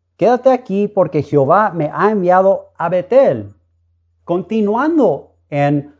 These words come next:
la tierra prometida, continuando en propósito, continuando en realidad. <clears throat> Y Eliseo dijo, "Vive Jehová y vive tu alma,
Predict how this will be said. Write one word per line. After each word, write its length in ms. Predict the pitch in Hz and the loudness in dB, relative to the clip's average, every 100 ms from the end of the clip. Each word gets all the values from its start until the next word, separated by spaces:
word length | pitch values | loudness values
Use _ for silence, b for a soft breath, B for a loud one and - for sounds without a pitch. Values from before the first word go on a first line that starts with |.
| _ | _
la 240 | 131 117 | -8 -8
tierra 340 | 160 180 190 185 | -4 -2 -2 -4
prometida, 720 | 147 127 135 240 262 254 247 | -6 -6 -6 -6 -4 -6 -6
continuando 880 | 131 127 123 123 170 202 196 190 - | -10 -8 -8 -4 -2 -2 -2 -6 -8
en 140 | 123 107 | -14 -14
propósito, 720 | 107 - 214 208 233 226 214 | -18 -8 -6 -6 -8 -8 -8
continuando 920 | 147 127 131 120 160 226 214 208 208 | -10 -8 -8 -6 -4 -2 -2 -2 -4
en 460 | 170 165 165 170 156 _ | -10 -10 -10 -12 -16 _
realidad. 640 | 151 165 160 160 107 98 - | -10 -6 -4 -2 -4 -8 -16
<clears throat> 520 | - 120 - 139 123 98 _ _ _ _ _ _ _ _ _ _ _ _ 175 | -16 -14 -10 -10 -10 -16 _ _ _ _ _ _ _ _ _ _ _ _ -2
Y 60 | |
Eliseo 380 | 190 190 233 233 | -2 0 0 0
dijo, 460 | 196 180 139 - _ | 0 -2 -2 -4 _
"Vive 400 | 131 151 240 294 | -4 -2 -2 -4
Jehová 500 | 285 285 196 208 208 | -2 0 4 2 0
y 120 | 196 | -4
vive 260 | 175 196 202 | -6 -6 -6
tu 240 | 202 190 | -6 -2
alma, 460 | 196 220 165 107 | -2 -2 -4 -6